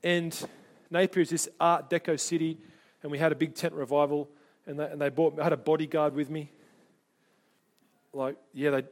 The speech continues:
I got off the plane, this big six-foot-ten guy comes, Hey, bro.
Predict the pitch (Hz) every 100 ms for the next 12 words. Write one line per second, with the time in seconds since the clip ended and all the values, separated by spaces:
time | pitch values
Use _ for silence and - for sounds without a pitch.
0 | _ - 131 165 156 147 165 156 147 -
1 | 156 131 175 - 113 - 156 147 151 147
2 | 156 143 - - _ _ _ - 294 294
3 | 302